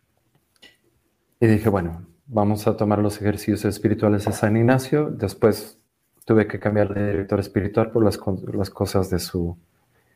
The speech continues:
de su congregación. Me encontré con un sacerdote de la obra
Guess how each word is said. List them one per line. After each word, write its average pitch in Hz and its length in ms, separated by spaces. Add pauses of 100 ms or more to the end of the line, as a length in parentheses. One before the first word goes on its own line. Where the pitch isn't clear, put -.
(300)
de 101 80
su 104 160
congregación. 104 800
Me 104 100
encontré 101 400
con 107 160
un 107 80
sacerdote 110 600
de 113 100
la 120 120
obra 135 380